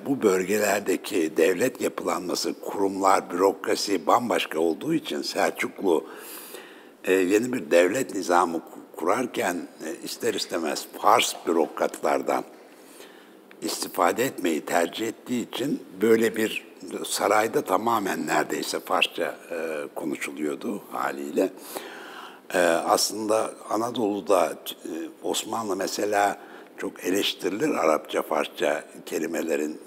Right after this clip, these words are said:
e, e, dile girmesi nedeniyle, fazlaca girmesi nedeniyle. Ama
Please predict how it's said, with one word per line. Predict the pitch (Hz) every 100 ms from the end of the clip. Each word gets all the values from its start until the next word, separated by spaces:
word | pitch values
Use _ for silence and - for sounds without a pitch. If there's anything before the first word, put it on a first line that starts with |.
| 78
e, | 78
e, | 80 69 62 62 58 - - 76 73 67 76
dile | 78
girmesi | 76 - 80 80 - -
nedeniyle, | - 69 71 65 65
fazlaca | 69 - 73 82 78 78
girmesi | 76 73 76 69 82
nedeniyle. | 76 73 65 73 92 131 - - - - - - - -
Ama | 95 90 -